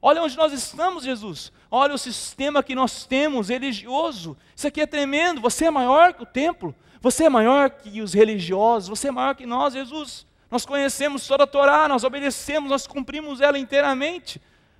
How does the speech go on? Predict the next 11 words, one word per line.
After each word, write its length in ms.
Você 240
é 40
maior 320
que 120
a 20
religião. 800
Você 340
é 100
maior 560
do 100
que 320